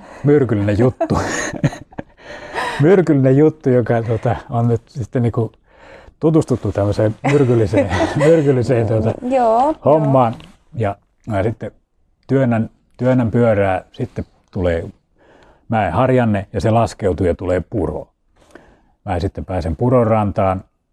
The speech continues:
Speaker 1: siihen ja rupean sitten vedenpuhdistuspumpulla niin pumppaamaan sitten vettä. Ja silloin mä sitten mietin, että ahaa, että, että näinkö, näinkö tässä tota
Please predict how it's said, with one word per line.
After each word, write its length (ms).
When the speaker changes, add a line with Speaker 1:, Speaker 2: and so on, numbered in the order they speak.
Speaker 1:
siihen 340
ja 160
rupean 280
sitten 360
vedenpuhdistuspumpulla 1120
niin 160
pumppaamaan 560
sitten 260
vettä. 460
Ja 60
silloin 280
mä 140
sitten 240
mietin, 360
että 300
ahaa, 360
että, 280
että 260
näinkö, 340
näinkö 280
tässä 260
tota 420